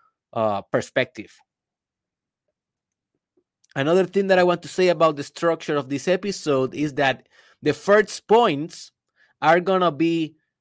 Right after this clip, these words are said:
trying to explain to you the real metaphysics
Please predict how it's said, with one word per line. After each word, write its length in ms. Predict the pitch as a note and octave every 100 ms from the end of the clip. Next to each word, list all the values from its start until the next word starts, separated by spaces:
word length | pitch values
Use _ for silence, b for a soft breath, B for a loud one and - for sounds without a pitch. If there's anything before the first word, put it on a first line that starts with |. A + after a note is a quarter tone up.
| _ -
trying 320 | F#3 G#3+ A3+
to 140 | G3 -
explain 760 | C#3 - - - F#3 G#3 G#3+
to 200 | - C#3+
you 480 | A2+ A#2 A2+ A#2+ C#3+ _
the 260 | A#2 C3+ B2+
real 400 | B2+ E3+ G3 F#3
metaphysics 960 | E3 C#3+ B2+ - D#3+ F3 A#2+ G#2+ -